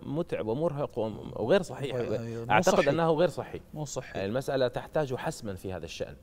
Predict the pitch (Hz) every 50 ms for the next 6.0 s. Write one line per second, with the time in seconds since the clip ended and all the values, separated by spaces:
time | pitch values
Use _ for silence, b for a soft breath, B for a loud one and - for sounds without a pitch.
0 | - - - - - - 110 104 - 113 120 - - 104 120 139 139 117 90 98
1 | 92 98 117 131 110 98 - 101 90 85 87 78 - 87 82 80 87 87 - 147
2 | 185 233 - - - - - - - - - 139 151 135 139 139 131 143 143 135
3 | 131 131 131 156 156 113 85 69 - 123 139 135 - 202 185 190 165 151 156 185
4 | 190 180 143 135 147 - 165 156 - - - - - - 160 - 185 170 131 -
5 | - 123 131 123 101 - - - - - - - - 120 120 117 117 113 117